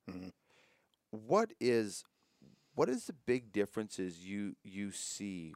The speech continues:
Speaker 2: when you're trying to provide a, a, a large company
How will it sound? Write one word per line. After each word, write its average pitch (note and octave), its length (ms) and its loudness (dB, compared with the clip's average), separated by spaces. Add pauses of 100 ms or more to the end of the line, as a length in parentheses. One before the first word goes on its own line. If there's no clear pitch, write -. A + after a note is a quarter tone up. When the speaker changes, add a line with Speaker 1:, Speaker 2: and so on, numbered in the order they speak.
Speaker 2:
when F#2+ 140 -6
you're F#2 100 -2
trying G2 460 2
to G2+ 120 -6
provide F2+ 520 2
a, D#2+ 100 -6 (180)
a, - 60 -12 (400)
a F#2+ 60 4
large A2 640 8
company E2+ 560 -4